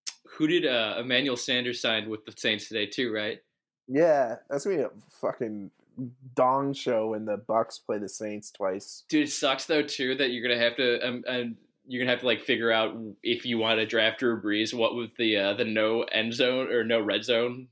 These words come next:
Speaker 1: throws like they were
Speaker 2: Yeah.
Speaker 1: last year. But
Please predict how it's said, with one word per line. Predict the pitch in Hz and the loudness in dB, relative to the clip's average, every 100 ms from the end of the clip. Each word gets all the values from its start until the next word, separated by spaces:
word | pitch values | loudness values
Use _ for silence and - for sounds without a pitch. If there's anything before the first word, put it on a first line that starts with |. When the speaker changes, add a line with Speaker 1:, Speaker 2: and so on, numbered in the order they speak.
| - _ _ _ | -20 _ _ _
Speaker 1:
throws | - 127 131 139 151 151 - _ _ _ _ _ _ _ _ _ _ _ | 0 2 2 2 -2 -8 -16 _ _ _ _ _ _ _ _ _ _ _
like | 151 | 2
they | 151 | 4
were | 147 | 4
Speaker 2:
Yeah. | 120 | 4
Speaker 1:
last | 127 131 160 | 4 2 0
year. | 165 156 | 0 0
But | - | -2